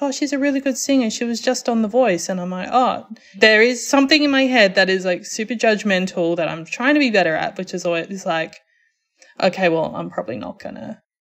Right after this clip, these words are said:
you know what I mean? But then I'll go on YouTube and look it up and I'm like, "Damn, that girl can sing." Do we think that that stigma around these shows will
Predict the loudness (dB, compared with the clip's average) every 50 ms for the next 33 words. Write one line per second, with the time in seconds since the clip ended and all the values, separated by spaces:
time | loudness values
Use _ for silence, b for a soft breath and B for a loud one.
0 | _ _ _ -8 -6 -6 -4 -4 -4 -4 -2 -2 0 2 4 4 4 4 4 4
1 | 4 4 4 4 4 2 2 0 0 0 0 0 0 0 0 -2 -2 0 -2 -2
2 | -2 -2 -4 -4 -4 -4 -4 -4 -4 -2 -2 0 2 2 0 0 0 0 -2 0
3 | 0 -2 -4 -2 -2 -2 -2 -4 -6 -12 -14 B B B B B B B -6 -2
4 | 0 2 2 2 0 2 2 2 2 2 4 4 4 4 4 4 4 2 2 2
5 | -4 -12 -12 -8 -4 -4 -4 -2 0 -2 0 0 0 -2 -2 -2 -4 -4 -4 -6
6 | -6 -6 -6 -6 -4 -2 -2 -2 -2 -2 -4 -6 -8 -8 -4 -4 -2 -2 -2 -2
7 | -4 -6 -8 -12